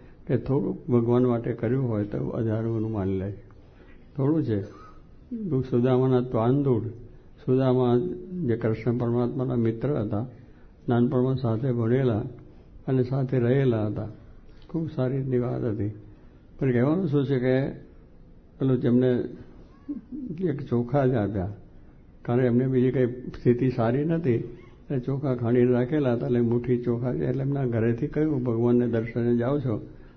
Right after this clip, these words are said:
તો કંઈક તમે લેતા જાઓ." તો એ પણ શું લેવું, કે આપણી પાસે કાંઈ છે નહીં, તો કે આ ચોખા છે, ચોખા લઈ આવો. તો પછી ચોખા લઈ ગયા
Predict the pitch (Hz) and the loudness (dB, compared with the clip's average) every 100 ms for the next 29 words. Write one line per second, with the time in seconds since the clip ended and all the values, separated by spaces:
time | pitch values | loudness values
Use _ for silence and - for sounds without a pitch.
0 | - 156 160 156 156 147 139 131 135 123 | -12 -8 -2 -2 -2 0 2 2 2 2
1 | 123 110 95 104 - - - - - - | 2 2 0 -4 -10 -20 -20 -20 -20 -20
2 | - - - 151 147 143 139 170 175 160 | -20 -20 -10 -6 -2 -2 -2 -2 0 4
3 | 120 113 123 143 135 143 156 147 135 160 | 4 2 0 -4 -2 -2 -2 -2 -2 0
4 | 151 - 151 147 127 113 110 120 156 151 | 0 4 4 6 4 4 0 -2 -4 -6
5 | 170 180 165 131 120 110 - 147 151 165 | -4 -4 -2 0 0 -4 -4 -6 -4 -2
6 | 123 98 107 131 - - - - - - | -2 -2 -4 -8 -14 -20 -20 -20 -20 -20
7 | - 143 135 131 135 - - 120 120 156 | -8 0 2 2 0 -2 2 4 4 4
8 | 156 143 - | 2 2 -2